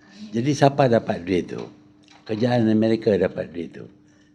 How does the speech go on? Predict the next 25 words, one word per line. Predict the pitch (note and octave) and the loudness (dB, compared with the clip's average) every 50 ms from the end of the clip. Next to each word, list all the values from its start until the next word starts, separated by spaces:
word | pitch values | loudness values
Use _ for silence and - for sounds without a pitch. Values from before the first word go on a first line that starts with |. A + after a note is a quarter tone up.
| _ | _
Tapi | A2 A2+ G#2+ - D#3 | -12 -10 -6 -4 -2
bila | C#3+ B2 B2+ C3+ C3 B2+ A2+ | 0 2 4 4 4 2 2
harga | F#2 G2+ B2 C3+ C3 C#3 C#3+ C3+ | 2 2 2 2 4 2 2 2
mahal, | A#2+ A2+ A2 G#2+ G#2+ A2 G#2+ G2+ G2 G2+ G2+ - - - - _ - - | 2 2 0 0 0 0 0 0 0 -2 -2 -6 -12 -20 -20 _ -12 -6
jualan | A#2 B2+ C3 C#3+ D3 D3 C#3 | -2 0 2 2 4 4 4
akan | C3 B2 A#2+ A2 A#2+ A#2+ G#2+ | 4 2 2 2 2 2 2
merosot. | G2 F#2 F2+ F#2+ E2+ - - E2 E2 - - - - _ _ _ _ _ - | 4 2 2 2 0 -2 -4 -8 -8 -10 -12 -18 -20 _ _ _ _ _ -10
Bila | G#2 G#2+ A2 A#2+ A#2 | -6 -2 0 2 2
merosot, | G#2+ A2 A#2 B2 C#3+ C#3 C#3 E3 F3 F3 D#3+ D#3+ D#3+ - - - - - _ _ _ _ _ _ _ _ - - | 2 4 4 4 4 2 4 4 4 4 2 0 -4 -10 -16 -20 -20 -20 _ _ _ _ _ _ _ _ -20 -10
dia | G2+ G#2 A#2 C3+ C#3+ D3 D3 D3 D3 C#3+ C#3+ C#3 C#3 C#3 - - - - - - - | -2 2 4 4 4 4 4 2 2 2 0 0 -2 -6 -12 -20 -20 -20 -16 -8 -6
tak | A#2+ A#2+ A2+ | -4 -4 0
boleh | A#2 B2 C3 B2+ C#3 C3+ B2 A2+ | 2 4 6 6 6 6 4 4
nak, | A#2+ A#2+ A#2+ A2 G2+ - - - - - - - - | 2 2 2 0 -2 -6 -12 -18 -20 -20 -18 -12 -6
nak, | A#2 G#2+ A2 A2+ G#2+ G2+ G2+ G2+ G#2 G#2+ - - - - - | -2 0 0 0 0 -2 -4 -4 -4 -6 -8 -10 -12 -8 -4
uh, | G#2 G#2 G2+ | -2 0 0
bekal. | F#2+ G#2 G2+ - B2 G#2+ F#2+ E2+ | 0 0 0 0 0 0 0 0
Dia | F2+ G#2+ C3 C3+ C3+ C3 | 0 2 2 4 4 2
akan | B2 - C#3+ B2 G#2 G#2 A2 | 2 2 2 2 4 4 4
hadapi | G#2+ A2 A2 - A2+ G#2+ | 2 2 2 0 0 -2
masalah. | G2 F#2+ F2+ - - E2+ - - - - - - - - _ _ - - - - _ _ _ - | 0 -2 -2 -4 -6 -10 -10 -8 -8 -8 -8 -12 -20 -20 _ _ -20 -20 -20 -20 _ _ _ -10
Kita | - C#3+ C#3 F3 F3 F3 | -8 -4 2 2 4 4
juga | E3 F3+ E3+ F#3 D#3+ C#3+ C3 | 4 4 4 4 2 4 4
akan | C#3 - A#2+ A2+ A2+ | 4 4 6 6 4
hadapi | A#2 G#2+ G#2+ F#2 G#2 G#2+ G#2+ F#2+ | 4 2 2 0 0 0 0 0
masalah. | G2 G2 G2 - G2+ G2+ G#2 F#2+ E2 D#2 | 0 -2 -4 -6 -8 -6 -6 -6 -6 -8